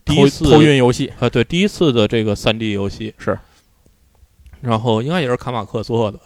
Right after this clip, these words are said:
Speaker 1: 我有点儿，
Speaker 2: 这我还真，
Speaker 1: 有点儿不记-，
Speaker 2: 这我还真不知道啊，
Speaker 1: 呃，我，
Speaker 2: 不记得，
Speaker 1: 我有点儿，
Speaker 2: 因为这个我没玩儿，
Speaker 1: 有点儿不太记得。
Speaker 2: 我是从 Doom 才开始玩，
Speaker 1: 啊。
Speaker 2: 玩到这类游戏的。
Speaker 1: 然后这个游戏当时就是惊为天人，因为
Speaker 2: 是。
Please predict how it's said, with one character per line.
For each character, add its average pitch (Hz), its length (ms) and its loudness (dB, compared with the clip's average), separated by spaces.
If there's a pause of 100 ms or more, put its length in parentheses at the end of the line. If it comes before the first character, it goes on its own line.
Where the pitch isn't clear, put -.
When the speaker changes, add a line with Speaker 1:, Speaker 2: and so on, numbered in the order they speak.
(680)
Speaker 1:
我 127 280 -4
有 117 40 -4
点 117 180 2
儿， 117 60 4
Speaker 2:
这 - 0 -
我 110 60 0
还 110 60 -6
真， 117 120 -4
Speaker 1:
有 120 60 -2
点 120 60 0
儿 113 100 0
不 - 40 -10
记-， - 0 -
Speaker 2:
这 165 100 4
我 110 60 2
还 110 80 0
真 104 80 -2
不 120 80 0
知 120 60 6
道 113 80 4
啊， - 20 4
Speaker 1:
呃， 117 160 0
我， 117 160 0 (180)
Speaker 2:
不 120 140 -2
记 123 80 -2
得， 127 60 2
Speaker 1:
我 - 0 -
有 131 40 0
点 113 120 0
儿， 107 100 -2
Speaker 2:
因 151 140 -2
为 190 120 2 (120)
这 - 160 4
个 117 60 2
我 107 60 -2
没 123 300 0
玩 113 140 0
儿， 95 100 -2
Speaker 1:
有 - 0 -
点 - 0 -
儿 - 0 -
不 - 0 -
太 101 60 -10
记 - 0 -
得。 104 40 -14
Speaker 2:
我 110 120 0
是 147 100 0
从 185 140 0
Doom 180 260 0
才 101 140 -4
开 104 180 -6
始 - 180 -12 (120)
玩， 98 120 -4
Speaker 1:
啊。 104 140 -4
Speaker 2:
玩 107 160 0
到 113 100 0
这 104 120 -4
类 98 140 -6
游 - 120 -8
戏 - 140 -14
的。 - 160 -16
Speaker 1:
然 123 100 -6
后 - 140 -10
这 208 260 0
个 117 140 2
游 110 180 4
戏 107 680 -4 (140)
当 120 180 0
时 117 240 -2
就 110 140 0
是 104 140 -2
惊 165 240 -4
为 110 120 0
天 101 240 -2
人， 101 240 -8
因 123 140 -2
为 135 320 -4
Speaker 2:
是。 123 160 4